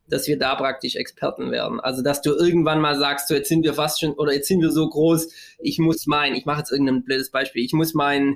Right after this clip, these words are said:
Tax Department insourcen. Bis jetzt habe ich das alles immer an den, äh, und, äh, tak-, äh, an den, und, äh, Steuerberater gegeben, aber jetzt bin ich so groß, jetzt muss ich machen. Und so versuchen wir gerade bei Series A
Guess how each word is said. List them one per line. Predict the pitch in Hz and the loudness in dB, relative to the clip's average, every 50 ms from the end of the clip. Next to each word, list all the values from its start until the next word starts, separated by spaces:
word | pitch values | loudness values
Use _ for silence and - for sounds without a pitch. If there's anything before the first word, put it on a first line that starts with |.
| - _ - - - _ _ _ - | -4 _ -20 -20 -20 _ _ _ -4
Tax | - 175 175 - - - | -4 -2 -2 -2 -4 -4
Department | - 156 139 - - 147 143 135 - - 135 131 117 | -2 -4 -4 -2 -2 -2 0 0 0 -2 -2 0 0
insourcen. | - 143 147 139 - - 123 120 117 113 - 123 123 | 2 2 2 2 0 0 0 0 0 -2 -2 -4 -4
Bis | - 135 - | -4 -2 -2
jetzt | - 151 151 - 156 | -2 -2 -2 -2 -2
habe | 143 147 | -2 -2
ich | 143 143 | -2 -2
das | - 147 135 | -2 -2 0
alles | - 143 151 165 160 151 135 | 0 0 2 2 2 0 0
immer | 139 143 147 139 | 0 0 2 0
an | 131 131 139 | 0 0 0
den, | 135 135 131 131 127 - | 0 0 0 -2 -2 -4
äh, | - - 113 104 101 107 - - | -4 -4 -4 -4 -4 -6 -6 -4
und, | 135 139 120 - | -4 -4 -4 -4
äh, | - - _ | -8 -10 _
tak-, | - 139 151 - - - | -4 -4 -4 -4 -6 -6
äh, | - 135 | -4 -2
an | 131 135 135 135 | 0 0 0 0
den, | 135 135 139 135 127 | 0 0 0 -2 -2
und, | 107 123 127 | -2 -4 -4
äh, | 127 127 127 127 127 127 123 123 117 - - - - | -6 -4 -2 -2 -2 -2 -2 -4 -6 -8 -14 -12 -8
Steuerberater | - - 170 170 165 156 151 147 151 151 147 | -4 -2 0 0 0 2 0 0 0 0 -2
gegeben, | 135 143 135 143 147 143 143 123 | -2 -2 0 0 0 2 2 0
aber | 127 135 | 2 0
jetzt | 135 135 127 - | 0 0 -2 -2
bin | - 151 | -2 0
ich | 135 131 | 0 0
so | 127 135 123 | 0 -2 -2
groß, | 123 131 131 127 131 | -2 -2 -2 -2 -4
jetzt | 120 131 | -4 -4
muss | 131 127 120 | -4 -2 0
ich | 127 | 0
machen. | 127 127 127 120 - - - - - - | 0 0 -2 -4 -6 -12 -16 -16 -10 -4
Und | - 143 143 | -2 0 2
so | 151 175 190 180 | 4 4 4 4
versuchen | 185 180 160 160 190 202 202 180 | 4 4 4 4 4 6 6 6
wir | 160 156 | 4 4
gerade | - 139 147 151 151 143 | 2 2 0 0 0 0
bei | 143 139 139 - - _ - | 0 0 -2 -4 -8 _ -10
Series | - - 175 175 170 170 160 160 - | -4 0 2 4 4 4 2 2 0
A | - | 0